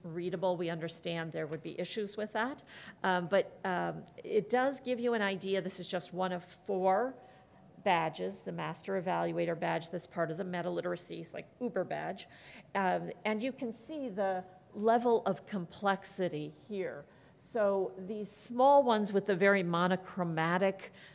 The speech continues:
um, designs next to them are the quests, sort of lower level things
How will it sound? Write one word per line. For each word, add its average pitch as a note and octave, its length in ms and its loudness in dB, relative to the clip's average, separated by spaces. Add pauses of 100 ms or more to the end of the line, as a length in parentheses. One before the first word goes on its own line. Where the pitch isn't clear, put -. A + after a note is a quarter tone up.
(120)
um, E3+ 520 2
designs E3+ 640 0
next E3+ 300 -4
to F3 100 -2
them E3+ 300 0
are F#3+ 120 0
the F#3 100 -4
quests, - 680 -6
sort E3 140 -4
of E3 200 -12
lower F#3+ 320 4
level F3 380 2
things E3+ 520 -4